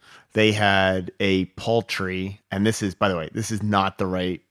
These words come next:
th-, th-, this is much more complex than what I'm gonna display this as, but just work with me on this. They had a paltry twenty different domains that pointed back to their site,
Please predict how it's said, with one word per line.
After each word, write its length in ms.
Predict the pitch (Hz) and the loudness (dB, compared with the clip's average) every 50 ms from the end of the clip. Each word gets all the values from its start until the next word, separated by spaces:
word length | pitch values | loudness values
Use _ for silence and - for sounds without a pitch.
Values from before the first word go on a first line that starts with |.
| _ - | _ -8
th-, 160 | 113 117 139 | -8 -6 -6
th-, 180 | 139 151 147 123 | -4 -2 -2 0
this 160 | 135 135 117 | 0 0 0
is 140 | 117 107 107 | 0 -2 -2
much 280 | 110 107 104 98 - | 0 0 0 0 0
more 140 | 101 101 95 | -2 -4 -4
complex 560 | - - - 95 90 - 95 90 90 - - | -4 -4 -6 -6 -4 -4 -4 -4 -4 -6 -8
than 160 | - 92 92 95 | -8 -6 -6 -6
what 140 | 92 90 | -6 -6
I'm 120 | 90 87 87 | -6 -6 -8
gonna 200 | 90 85 85 80 | -8 -10 -12 -12
display 340 | 90 90 - - - 95 95 | -14 -14 -16 -10 -8 -8 -8
this 160 | 90 92 - | -6 -6 -6
as, 160 | 101 101 98 | -6 -6 -6
but 420 | 95 87 - 98 92 90 - _ _ | -8 -6 -4 -4 -4 -4 -6 _ _
just 240 | - 98 95 - - | -10 -10 -10 -10 -10
work 260 | 101 101 95 87 - | -8 -8 -8 -8 -8
with 140 | - 85 78 | -12 -14 -12
me 100 | 82 80 | -12 -12
on 160 | 76 76 80 | -12 -12 -12
this. 240 | 78 76 - - - _ - - - - - - _ | -14 -14 -14 -16 -18 _ -20 -20 -20 -20 -20 -14 _
They 80 | - 135 | 2 2
had 80 | 147 | 2
a 80 | - - | 4 4
paltry 260 | 139 139 - - 110 | 2 2 2 0 -4
twenty 380 | - - - - 117 117 120 117 | -4 -4 -2 0 2 2 2 2
different 300 | 101 110 - 107 101 95 | 0 -2 -4 -4 -6 -4
domains 320 | 95 95 95 92 90 85 | -6 -6 -6 -6 -8 -8
that 120 | 90 - | -10 -14
pointed 280 | - - 90 90 85 76 | -12 -10 -10 -8 -8 -8
back 260 | - 87 85 82 - | -8 -8 -8 -8 -10
to 100 | - - | -14 -14
their 140 | 71 76 73 | -12 -12 -12
site, 300 | - - - 76 73 - | -12 -12 -12 -12 -14 -14